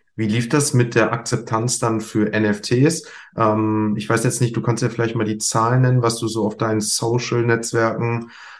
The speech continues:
ähm, an, an Usern, an Followern hast. Und wie lief dann letztendlich das mit N F Ts, äh, beziehungsweise wie viele sind dann gemintet worden?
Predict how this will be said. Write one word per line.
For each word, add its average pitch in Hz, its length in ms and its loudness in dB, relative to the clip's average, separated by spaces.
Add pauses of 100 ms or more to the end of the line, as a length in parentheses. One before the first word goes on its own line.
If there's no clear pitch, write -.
(180)
ähm, 107 360 0
an, 107 260 0
an 104 200 0
Usern, 123 420 2
an 101 140 2
Followern 139 540 2
hast. 156 300 0
Und 107 180 -2
wie 107 140 -4
lief 113 240 -4
dann 113 160 2
letztendlich 110 580 0
das 110 220 -2
mit 110 140 -2
N 107 140 0
F 107 140 0
Ts, 139 480 0
äh, 95 220 -6
beziehungsweise 104 720 -2
wie 104 100 -2
viele 110 240 0
sind 107 220 -2
dann 104 160 2
gemintet 131 500 0
worden? 120 480 2